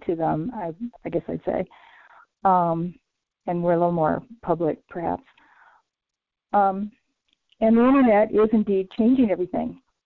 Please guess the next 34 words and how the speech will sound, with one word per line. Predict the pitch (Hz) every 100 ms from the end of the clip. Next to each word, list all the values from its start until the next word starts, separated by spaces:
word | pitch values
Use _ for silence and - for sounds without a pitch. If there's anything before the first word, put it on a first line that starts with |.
| _ _ _ _ _ _ _ _ _ _ _ _ _ _ _ _ - _ _ - - - _ -
I | 208
don't | 202
know | 208
if | 202
that's | - - - - _ - - -
for | -
better | 190 208 208 196
or | 226
for | 196
worse, | 180 214 165 - - - - _ _ _ - - - - -
um, | 226 208 196 196 - _ _ _ _ - _ -
because | 220 233 196 - _ _ - _
it | - 294
seems | - 247 254
to | 240
me | 208
that | 196 180 - -
people | 226 220 196 180 - -
aren't | 202 196
really | 202 190
coming | 180 208 190
together | 185 185 175 175
face | 185 185 -
to | 202
face | 196 214 214 _ _ _ _ _ _ _ -
as | 208 190
much | 185 202
as | 185
in | 185
the | 180
past, | 196 190 196 180 - - _ _ _ _ _ _ _ _ _
as | - 185
I | 185
recall | 202 190 185 170 180 220